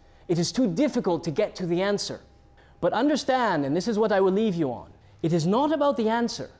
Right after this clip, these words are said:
We are merely trying to understand the nature of law,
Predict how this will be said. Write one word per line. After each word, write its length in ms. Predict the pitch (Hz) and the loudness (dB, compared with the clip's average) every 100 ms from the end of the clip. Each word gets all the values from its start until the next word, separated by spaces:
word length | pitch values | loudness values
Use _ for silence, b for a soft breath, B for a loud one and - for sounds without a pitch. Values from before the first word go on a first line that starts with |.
| _ - | _ -4
We 180 | 165 208 | 2 2
are 100 | 180 | 4
merely 440 | 180 254 302 320 | 2 2 2 2
trying 480 | 262 - 226 247 247 | 0 -2 -2 0 -2
to 180 | - 208 | -2 -2
understand 880 | 220 202 - - 214 233 240 240 185 B | 0 -2 -4 -4 -2 -2 -2 -4 -6 B
the 140 | 147 175 | -4 -2
nature 680 | 180 202 220 220 214 190 - | 0 0 -2 -2 -2 -2 -2
of 180 | 151 123 | -8 -2
law, 420 | 147 170 120 - | 0 0 -2 -8